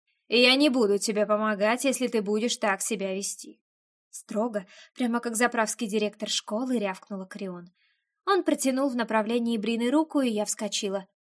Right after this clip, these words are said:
"Не смей!" "И что я получу взамен?" Вот мы и подобрались к сути всего произошедшего за вечер. "На что ты готова обменять жизнь малышки Брины?"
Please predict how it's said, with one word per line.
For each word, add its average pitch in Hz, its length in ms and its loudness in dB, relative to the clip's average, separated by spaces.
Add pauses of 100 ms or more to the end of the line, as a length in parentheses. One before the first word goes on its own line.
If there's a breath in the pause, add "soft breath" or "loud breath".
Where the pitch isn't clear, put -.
"Не 320 200 6
смей!" 311 500 2 (720)
"И 233 220 2
что - 200 2
я 214 140 4
получу 208 400 -4
взамен?" 185 560 -8 (840)
Вот 233 320 -2
мы 269 160 -2
и - 20 -6
подобрались 220 640 -4
к - 80 -14
сути 214 320 -6
всего 208 420 -4
произошедшего 196 880 -6
за 185 180 -10
вечер. 185 380 -10 (920)
"На 247 240 2
что 330 240 2
ты 330 120 2
готова 285 500 4
обменять 254 580 -2
жизнь 247 440 -2
малышки 220 560 0
Брины?" 233 560 0